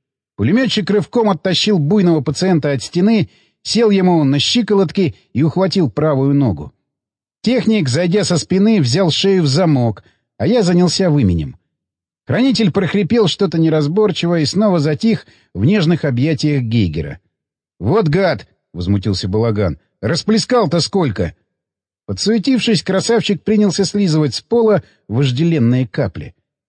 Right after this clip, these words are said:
«Не проще ли вколоть ему дозу?» — поделился мнением капитан, глядя на Сиплова. «Вот ещё!» — буркнул медик. «Здесь, вижу, бывалые забойщики и доильщики собрались, и так справятся».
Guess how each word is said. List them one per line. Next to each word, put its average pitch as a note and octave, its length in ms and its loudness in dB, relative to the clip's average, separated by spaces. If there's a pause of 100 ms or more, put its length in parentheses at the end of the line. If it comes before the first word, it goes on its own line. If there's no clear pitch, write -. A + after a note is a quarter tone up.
«Не G#2+ 180 0
проще D3+ 420 0
ли D3 100 0
вколоть C3+ 420 0
ему B2 300 2
дозу?» — F2 520 -2 (440)
поделился C3+ 480 0
мнением F3 400 2
капитан, D3+ 500 -2
глядя C3+ 320 -2
на C#3+ 140 0
Сиплова. D2+ 540 -8 (640)
«Вот G3+ 260 -2
ещё!» — C3 560 0 (220)
буркнул G#2 480 -2
медик. F2+ 400 -2 (220)
«Здесь, C#3 300 -2
вижу, F3+ 280 2
бывалые F#3 480 2
забойщики E3 600 0
и E3 60 -2
доильщики D3+ 560 0
собрались, A#2+ 580 -2
и - 100 0
так - 240 -2
справятся». G2+ 640 -4